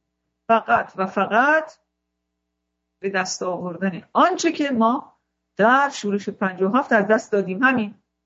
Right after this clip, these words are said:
این یعنی دفع کردن توسری که شرق و غرب به ملت ایران زد. همین الان شانزدهم آذر،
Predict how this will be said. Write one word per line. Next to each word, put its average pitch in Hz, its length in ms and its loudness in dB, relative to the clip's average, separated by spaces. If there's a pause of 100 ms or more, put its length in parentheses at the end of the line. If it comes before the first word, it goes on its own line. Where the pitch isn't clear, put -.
(580)
این 277 140 -4
یعنی 262 380 -2
دفع 233 280 2
کردن 233 440 0
توسری 247 560 -2
که 311 100 -6
شرق 277 340 0
و 294 60 0
غرب 269 320 0
به 262 80 0
ملت 220 360 -4
ایران 185 320 -6
زد. 175 260 -8 (2000)
همین 320 260 0
الان 269 260 0
شانزدهم 233 800 -2
آذر، 208 760 0